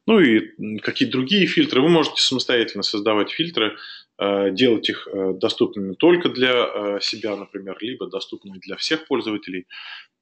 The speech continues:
И, исходя из тех параметров, которые сделаете, просто сохранять их. Так, давайте сейчас перейдем уже в карточку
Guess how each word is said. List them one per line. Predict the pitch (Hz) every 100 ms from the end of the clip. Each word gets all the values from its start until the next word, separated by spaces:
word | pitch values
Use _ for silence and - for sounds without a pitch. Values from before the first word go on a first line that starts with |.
| -
И, | - - 101
исходя | - 110 110
из | 98
тех | 104 -
параметров, | 101 101 - -
которые | - - 95
сделаете, | 104 131 101 - 85 _ _ - - _ _
просто | 110 - - _
сохранять | - 92 95 92 87 -
их. | - _ _ - - - - - - - - - _ _
Так, | 165 127 - - - - -
давайте | 117 135 147 139 -
сейчас | - 127
перейдем | - 127 127 120
уже | 113 110
в | - 147 -
карточку | - 120 - - - -